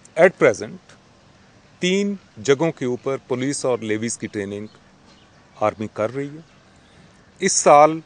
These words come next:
हमारी कोशिश है तकरीबन नौ सौ के करीब पुलिस और levies की training मुकम्मल करके उनको वापस पुलिस फोर्स के अंदर शामिल करेंगे। इसके साथ साथ,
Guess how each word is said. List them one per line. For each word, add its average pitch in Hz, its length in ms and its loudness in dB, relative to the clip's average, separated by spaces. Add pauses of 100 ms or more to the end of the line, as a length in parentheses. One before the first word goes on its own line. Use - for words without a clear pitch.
(120)
हमारी 123 320 0
कोशिश 156 520 -2
है 139 140 0
तकरीबन 156 720 -2 (220)
नौ 120 320 0
सौ 196 160 2
के 170 160 2
करीब 104 320 -6 (100)
पुलिस 127 340 -6
और 120 100 0
levies 117 300 -4
की 120 100 -8
training 113 360 -6
मुकम्मल 113 400 -2
करके - 540 -8 (380)
उनको 135 220 -4
वापस 113 560 -2
पुलिस 120 260 -4
फोर्स 113 260 -4
के 113 100 -8
अंदर 101 260 -8 (320)
शामिल 101 300 -6
करेंगे। - 380 -18 (3500)
इसके 160 220 0
साथ 165 260 6
साथ, 175 260 2